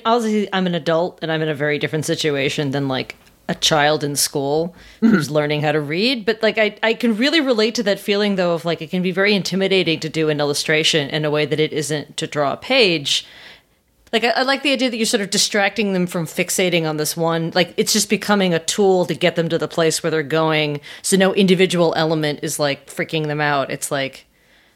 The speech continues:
Speaker 1: this chain of stuff they have to get through so they can get the cool story onto the page and not, like,
Speaker 2: Yeah, yeah, yeah.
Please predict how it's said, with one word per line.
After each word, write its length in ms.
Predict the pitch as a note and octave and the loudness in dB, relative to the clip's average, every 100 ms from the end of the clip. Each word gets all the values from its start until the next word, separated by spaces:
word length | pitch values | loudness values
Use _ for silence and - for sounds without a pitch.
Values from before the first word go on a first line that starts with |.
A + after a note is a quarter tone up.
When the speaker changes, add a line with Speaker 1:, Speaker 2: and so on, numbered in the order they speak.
| _ | _
Speaker 1:
this 200 | F#3 - | -4 -4
chain 380 | - - G#3 G#3 | -2 0 2 2
of 80 | F#3+ | 2
stuff 240 | - F#3 | 0 0
they 100 | F#3+ | 0
have 160 | F3 F3+ | 0 -2
to 60 | |
get 320 | D#3 F3+ F3+ - | -2 -2 -2 -2
through 160 | F3 | -2
so 100 | D3+ | -2
they 80 | E3+ | -4
can 100 | D3+ | -2
get 160 | D3+ E3+ | -2 -2
the 60 | |
cool 300 | F3 - F#3 | -4 -2 -2
story 440 | E3 - F3 F3 D#3+ | -2 -2 0 2 2
onto 200 | D3 C#3+ | 0 -2
the 100 | C#3+ | -6
page 440 | D#3 C#3+ C3+ C#3 | -2 0 -2 -4
and 160 | - D#3 | -6 -2
not, 220 | D3+ - | -2 0
like, 300 | D3 C#3 - _ _ _ | -2 -4 -6 _ _ _
Speaker 2:
Yeah, 340 | A3 C#4+ E4 D#4 | -4 -2 0 -2
yeah, 60 | |
yeah. 220 | F4 E4 | -2 -4